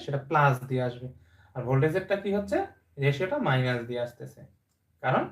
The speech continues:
সাইন উল্টাউল্টি আছে। আচ্ছা, আবার যদি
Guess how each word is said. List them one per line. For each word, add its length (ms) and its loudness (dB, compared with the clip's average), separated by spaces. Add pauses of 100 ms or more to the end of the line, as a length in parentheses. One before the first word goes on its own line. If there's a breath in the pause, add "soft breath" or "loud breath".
(320)
সাইন 240 -2
উল্টাউল্টি 420 0
আছে। 140 -12 (2000)
আচ্ছা, 160 -18 (800 soft breath)
আবার 260 12 (140)
যদি 200 4